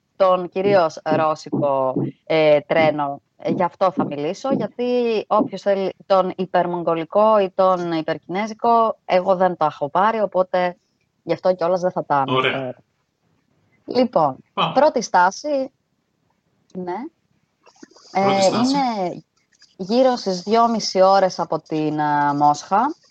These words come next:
Speaker 1: Είναι όμως, ε, στον κύριο κορμό του, ε, υπερσιβηρικού. Ονομάζεται η πόλη Βλαντιμίρ, η οποία
Speaker 2: Μμμ.
Speaker 1: είναι,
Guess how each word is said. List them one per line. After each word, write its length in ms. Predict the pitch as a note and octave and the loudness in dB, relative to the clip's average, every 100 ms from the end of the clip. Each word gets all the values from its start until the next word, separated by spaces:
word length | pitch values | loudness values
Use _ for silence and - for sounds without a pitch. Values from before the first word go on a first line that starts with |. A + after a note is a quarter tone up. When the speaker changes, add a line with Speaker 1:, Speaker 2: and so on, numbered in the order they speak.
| _ - | _ -8
Speaker 1:
Είναι 220 | G3+ G3+ | -2 2
όμως, 340 | G3+ G3+ F#3+ - | 2 2 -2 2
ε, 200 | F3 E3+ | 4 4
στον 280 | E3 F#3 F3+ | 2 0 0
κύριο 340 | G#3 G3 F3+ | 0 2 2
κορμό 440 | D#3+ D#3+ D#3+ D#3+ C#3+ | 0 -2 0 0 -2
του, 420 | D#3+ D#3 D3 B2+ _ _ _ | -4 -6 -6 -8 _ _ _
ε, 540 | - E3+ D#3+ D#3 D3+ C#3+ | 0 4 6 6 6 4
υπερσιβηρικού. 840 | E3+ F3+ E3+ D#3+ D#3 C#3+ F#3 A#3+ D#4 | 2 -2 -2 -4 -6 -2 0 0 -2
Ονομάζεται 460 | - G#3 G#3 G#3+ G3+ | -2 0 0 0 -2
η 40 | F#3 | 2
πόλη 240 | G3+ F#3 | 2 2
Βλαντιμίρ, 720 | C3+ G#3+ F#3 E3 D3 D3+ G#3 D4+ _ _ _ _ | -2 -2 -2 -6 -6 -6 -8 -12 _ _ _ _
η 200 | - A3+ | -4 0
οποία 400 | G#3 - C#4 C#4 | 0 0 2 2
Speaker 2:
Μμμ. 60 | B3 | 2
Speaker 1:
είναι, 200 | C4+ | -2